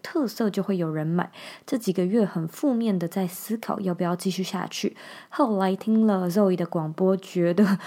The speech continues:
背头，呃，打了一下，认真觉得自己努力不够，方向也错误。谢谢 Zoe，让我有动力再坚持。现在每天都提早半小时的闹钟起床，追之前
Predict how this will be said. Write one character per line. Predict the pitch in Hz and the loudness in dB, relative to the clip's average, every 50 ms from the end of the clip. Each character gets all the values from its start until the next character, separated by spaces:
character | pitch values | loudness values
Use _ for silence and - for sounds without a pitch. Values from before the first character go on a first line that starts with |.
| - - - _ | -14 -16 -10 _
背 | - 240 214 180 175 | 0 4 4 4 4
头， | 175 - - 175 156 165 170 190 202 - - - - - | 2 -2 -2 0 4 6 6 6 4 2 -2 -10 -8 -4
呃， | - 170 170 | -2 -2 -2
打 | - - 175 151 170 | 0 -2 -2 0 0
了 | 175 175 170 | 0 0 0
一 | 175 190 | 0 -2
下， | - - 294 262 202 180 - - _ - | -2 0 2 2 2 2 -2 -10 _ 2
认 | 285 294 269 240 233 | 4 6 6 6 6
真 | 214 233 247 247 254 262 247 247 - | 4 4 2 4 4 2 0 -2 -4
觉 | - 196 175 175 | -2 0 2 2
得 | 175 202 196 190 | 2 2 0 0
自 | - 254 240 | 0 0 0
己 | 202 190 - 71 78 - - | 0 0 -2 -2 -2 -6 -4
努 | 190 185 175 165 160 | -2 0 0 2 0
力 | 160 190 233 220 | 0 -2 -2 -2
不 | 208 214 - 170 160 | -2 -4 -6 -8 -6
够， | - - 226 190 - - - | -2 0 0 0 0 -2 -8
方 | - - 175 180 | -4 -2 0 0
向 | 175 - 202 170 165 | 0 0 0 0 0
也 | - - - | -2 -4 -6
错 | - - - - 185 160 - - - | -8 -8 -2 0 0 0 0 -2 -2
误。 | 190 - - - - - - - _ | -2 -2 -2 -8 -12 -18 -20 -20 _
谢 | - - 254 | -4 -2 -2
谢 | 233 - 208 180 | -2 0 0 -2
Zoe， | 165 165 202 185 190 190 180 170 156 - - - | 0 2 2 2 4 4 4 2 0 -2 -2 -2
让 | 208 220 208 190 175 170 | 0 2 2 4 4 4
我 | 165 165 165 | 4 4 2
有 | 165 165 160 - - | 2 0 -2 -4 -2
动 | - 214 202 185 180 180 | -2 0 2 2 2 2
力 | 185 175 170 | 2 0 -2
再 | - - 180 170 170 | -2 -2 -4 -4 -4
坚 | - - 180 175 175 185 | -4 -4 -2 -2 -2 -2
持。 | 180 - - - - - - - - - - - | -4 -6 -10 -8 -6 -8 -8 -8 -12 -20 -20 -20
现 | - - - 233 208 | -10 -4 0 2 2
在 | 196 226 214 202 185 | 4 4 2 2 2
每 | 180 175 165 160 | 2 0 0 -2
天 | 165 - - - 233 240 220 | -4 -6 -6 -6 -4 -4 -2
都 | 233 226 226 | -2 -2 -4
提 | 226 - - 185 | -4 -6 -8 -8
早 | - - 165 160 | -6 -6 -6 -6
半 | 156 - 247 247 202 | -4 -4 -2 -2 -2
小 | 180 - - 165 151 156 | -2 -2 -4 -4 -2 -4
时 | 160 - - - 175 170 170 175 180 175 - - - - | -6 -6 -8 -6 -4 -2 -2 -2 -2 -4 -10 -20 -12 -6
的 | 175 170 | -2 0
闹 | 175 185 180 175 | 2 2 2 2
钟 | 175 180 180 185 | 0 0 0 0
起 | 180 - - - - | -2 -4 -6 -8 -8
床， | - - - - - 190 - - _ | -8 -8 -8 -6 -6 -6 -10 -12 _
追 | - - 196 185 185 | -2 2 2 2 2
之 | 175 - 185 175 | 2 0 -4 -4
前 | - 185 165 160 | -4 -6 -8 -8